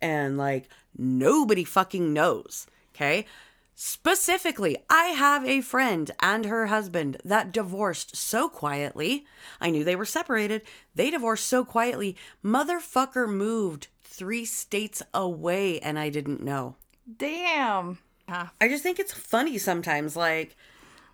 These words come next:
Speaker 1: I, I really didn't know. And these are people that I'm quite good friends with.
Speaker 2: Yeah.
Speaker 1: I don't spend as much time with them as I used to just because I kinda keep to myself now.
Speaker 2: Right.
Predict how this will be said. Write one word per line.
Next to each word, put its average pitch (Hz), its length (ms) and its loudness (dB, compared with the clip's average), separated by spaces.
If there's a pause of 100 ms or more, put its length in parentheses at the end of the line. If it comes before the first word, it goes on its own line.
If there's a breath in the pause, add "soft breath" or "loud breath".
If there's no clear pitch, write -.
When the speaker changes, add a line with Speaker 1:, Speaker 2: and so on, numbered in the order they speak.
(120 loud breath)
Speaker 1:
I, 220 680 4
I 214 100 8
really 233 340 4
didn't 214 280 2
know. 214 240 4
And 226 140 2
these 294 160 0
are 381 120 0
people 262 340 0
that 214 160 2
I'm 349 180 2
quite - 440 0
good 196 260 0
friends 247 420 -2
with. - 240 -4
Speaker 2:
Yeah. 254 680 0 (880)
Speaker 1:
I 233 140 8
don't 254 280 4
spend 269 400 2
as 247 140 -2
much - 220 0
time 202 200 2
with 214 200 -2
them 208 200 2
as 190 180 -2
I 190 80 2
used 180 440 -2
to 262 240 2
just 208 200 0
because 190 280 -2
I 185 100 0
kinda 180 300 -4
keep 175 220 -6
to - 120 -16
myself 170 380 -2
now. 156 240 -2 (160)
Speaker 2:
Right. 147 420 -10